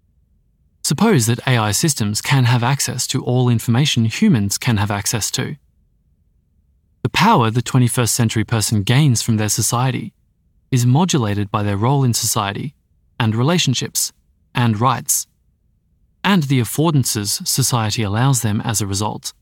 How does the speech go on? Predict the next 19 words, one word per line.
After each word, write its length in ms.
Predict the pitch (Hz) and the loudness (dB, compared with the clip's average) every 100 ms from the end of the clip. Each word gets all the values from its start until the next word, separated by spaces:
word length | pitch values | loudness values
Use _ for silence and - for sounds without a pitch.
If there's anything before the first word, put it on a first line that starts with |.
| _ _ _ _ _ _ _ _ _ _ _ _ _ _ _ _ | _ _ _ _ _ _ _ _ _ _ _ _ _ _ _ _
Their 140 | - 110 | -2 -2
power 440 | - 233 240 107 | 0 2 4 2
will 180 | 107 123 | 2 2
vary 360 | 117 127 127 127 | 2 2 2 2
enormously 580 | 117 123 156 - - | 2 4 2 0 -4
depending 460 | - 131 131 127 120 | -8 -2 2 2 2
on 160 | 113 110 | 2 0
whether 220 | 110 107 | 0 0
they 140 | 107 | -2
are 180 | 104 101 | -2 -2
employed, 540 | 98 - 151 151 156 139 _ _ _ _ _ | -4 -2 0 0 -2 -8 _ _ _ _ _
or 180 | 113 104 | -4 0
listened 340 | 143 - 147 | 0 2 0
to, 340 | - 147 139 139 _ _ _ _ _ | 2 0 0 -2 _ _ _ _ _
or 220 | 120 104 | -2 -2
paid, 560 | 95 - 156 151 151 143 _ _ _ _ - | -2 0 2 2 0 -4 _ _ _ _ -4
or 200 | 120 98 | -2 -2
a 60 | |
citizen, 640 | 98 - 165 151 151 151 | -2 0 0 2 2 2